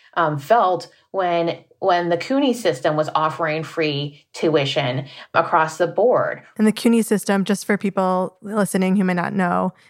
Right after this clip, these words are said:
Speaker 2: is the city of New York's, uh, higher education public system.
Speaker 1: There's a very complicated history about how we finance education, and especially as we are talking about, you know, this relates back to the conversation, uh, about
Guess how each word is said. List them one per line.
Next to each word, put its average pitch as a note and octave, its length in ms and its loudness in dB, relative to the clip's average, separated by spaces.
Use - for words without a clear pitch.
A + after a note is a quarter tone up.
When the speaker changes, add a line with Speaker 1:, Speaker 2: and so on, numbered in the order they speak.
Speaker 2:
is F#3+ 120 0
the F#3+ 60 4
city G3 380 2
of F#3 640 -2
New F#3+ 100 0
York's, F#3+ 680 -4
uh, G3 200 2
higher G#3+ 220 4
education F#3+ 640 -2
public F#3 340 -4
system. - 640 -4
Speaker 1:
There's B3+ 220 4
a G#3+ 160 2
very B3 540 2
complicated F#3 920 0
history F3+ 380 -4
about E3 200 2
how F#3 260 0
we E3+ 140 -2
finance D#3+ 680 -2
education, E3 540 -4
and - 160 -4
especially A#3 580 0
as F3+ 240 0
we F3+ 200 -4
are F3 120 0
talking F#3 420 -4
about, D3+ 460 2
you F#3+ 60 -6
know, F#3+ 80 2
this F#3+ 180 0
relates G3+ 300 0
back F3+ 260 0
to F#3 60 -4
the F3 80 -2
conversation, D#3 800 -2
uh, D#3+ 220 2
about D3+ 480 0